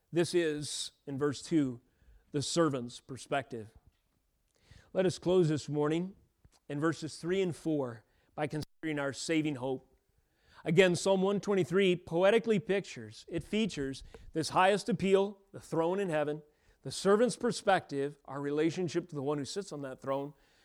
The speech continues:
and finally, the essence, the foundation of our saving hope. Again, verses three and four. Our author sings, "Have mercy upon us, O Lord.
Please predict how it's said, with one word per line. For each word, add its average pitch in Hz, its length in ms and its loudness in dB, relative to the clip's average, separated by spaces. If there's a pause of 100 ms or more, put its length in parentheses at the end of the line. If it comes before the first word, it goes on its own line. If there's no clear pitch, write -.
(120)
and 147 160 -8
finally, 165 680 0 (520)
the 160 80 0
essence, 139 580 -2
the 151 80 -8
foundation 170 600 2
of 123 80 -10
our 147 160 0
saving 156 460 0
hope. 135 340 -6 (480)
Again, 143 320 0
verses 139 400 -6
three 156 240 2
and 139 160 -4
four. 143 400 -4 (840)
Our 139 180 0
author 147 300 2
sings, 131 500 -6 (440)
"Have 175 200 4
mercy 190 480 6
upon 190 380 6
us, 190 340 4
O 170 60 -2
Lord. 175 420 4